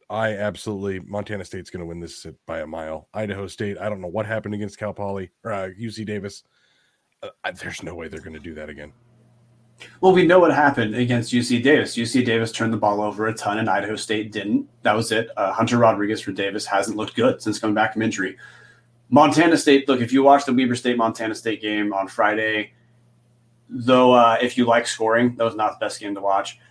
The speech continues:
Speaker 2: There's no way to leave that game and not think, "Yeah, uh,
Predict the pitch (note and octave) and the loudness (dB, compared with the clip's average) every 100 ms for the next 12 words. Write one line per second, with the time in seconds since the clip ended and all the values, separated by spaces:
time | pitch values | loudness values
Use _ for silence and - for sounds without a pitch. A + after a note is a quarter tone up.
0 | - C3+ B2 C#3 C3+ B2+ B2 A#2 A#2 A2+ | 0 2 4 6 6 2 2 -2 -2 0
1 | A2 G#2 G#2+ G2+ G#2 G#2 G#2+ G2+ F#2+ A2+ | -2 -2 -6 -8 -4 -4 -4 -10 -10 -4
2 | G2+ G2+ F#2+ | -2 -2 -4